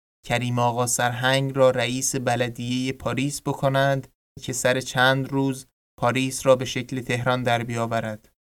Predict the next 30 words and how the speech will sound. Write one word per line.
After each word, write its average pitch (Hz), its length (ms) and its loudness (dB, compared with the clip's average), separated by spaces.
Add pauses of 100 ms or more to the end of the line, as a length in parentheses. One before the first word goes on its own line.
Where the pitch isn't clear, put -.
(460)
به 135 80 6
هر 143 180 8
حال 151 260 6
نوشته 139 440 -2
بودید 143 460 2 (320)
امیر 139 360 2
موقر 131 600 6
هنوز 131 440 -2
در 131 140 6
بروکسل 127 580 0
است. - 380 -4 (460)
اگر 127 240 6
برای 131 360 4
ایشان 131 380 -2
کاغذی 131 560 2
نوشتید، 120 720 -6 (260)
از 127 180 0
قول 131 340 2
من 139 380 4 (220)
خیلی 135 460 0
اظهار 131 460 4
تشکر 131 580 -2
و 135 40 2
امتنان 127 580 0
بکنید. 117 560 -6 (540)
حالا 131 260 6
قدر 123 280 2
ایشان 120 320 -4
را 120 100 -2
فهمیدم. 117 720 -6